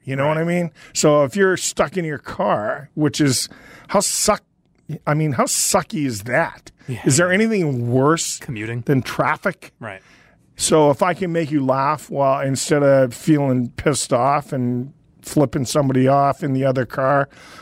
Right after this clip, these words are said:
Speaker 1: when, you know, there's not that, there's, there's not a bigger compliment on the planet than when someone calls our show and says,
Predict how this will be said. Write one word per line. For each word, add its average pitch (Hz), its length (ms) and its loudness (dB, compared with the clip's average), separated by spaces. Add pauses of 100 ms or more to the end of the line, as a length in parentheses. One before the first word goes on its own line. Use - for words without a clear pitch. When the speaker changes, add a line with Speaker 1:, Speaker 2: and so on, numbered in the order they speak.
(180)
Speaker 1:
when, 143 160 4
you 139 100 4
know, 139 180 4
there's 139 220 2
not 196 140 4
that, 170 180 -2
there's, 143 280 -2
there's 143 280 0
not 185 160 2
a 170 40 2
bigger 147 280 0
compliment 139 600 -2
on 135 180 0
the 123 80 2
planet 139 640 0 (720)
than 135 280 4
when 127 480 2
someone 139 380 0
calls 131 400 2
our 131 140 2
show 127 480 -2
and 123 120 -4
says, 123 480 0